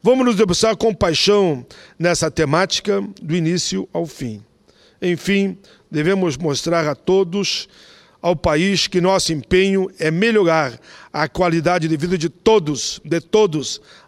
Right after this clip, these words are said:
mas de todos mesmo, que pátria somos todos, homens e mulheres.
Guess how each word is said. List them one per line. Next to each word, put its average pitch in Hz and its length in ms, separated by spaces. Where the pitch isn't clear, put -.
mas 151 160
de 147 140
todos 220 440
mesmo, 139 560
que 160 120
pátria 233 580
somos 214 320
todos, 151 580
homens 190 640
e 160 60
mulheres. 123 600